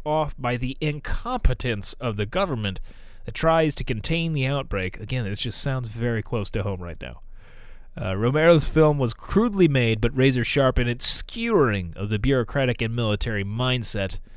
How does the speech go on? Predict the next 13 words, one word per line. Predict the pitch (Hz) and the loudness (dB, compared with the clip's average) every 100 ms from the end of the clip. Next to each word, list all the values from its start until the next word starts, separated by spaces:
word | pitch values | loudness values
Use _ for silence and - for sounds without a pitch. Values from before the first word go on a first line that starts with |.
| - - - - - | -18 -18 -18 -16 -6
A | |
two | 175 | 0
thousand | 160 143 123 | 4 4 2
ten | 107 135 | -2 -2
remake | 117 120 113 107 | -2 -2 -2 -2
from | 113 107 | -6 -4
director | 110 107 113 101 | -2 -2 -2 -4
Breck | 95 104 - - | -2 -2 -4 -6
Eisner | 110 120 107 101 95 95 | -2 0 -2 -2 -2 -4
is | 92 92 | -6 -8
less | 95 107 113 - | -8 -2 0 0
satirical, | - 113 - 131 107 - 101 95 101 | -2 -4 -2 -2 -2 -4 -4 -4 -6
more | 107 110 113 101 | -4 -2 0 -2